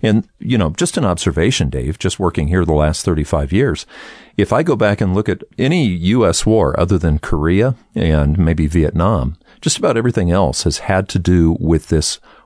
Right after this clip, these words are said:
oil power struggle and even the dollar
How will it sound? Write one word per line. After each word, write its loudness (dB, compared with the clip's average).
oil 2
power -2
struggle -4
and 2
even 2
the 2
dollar 0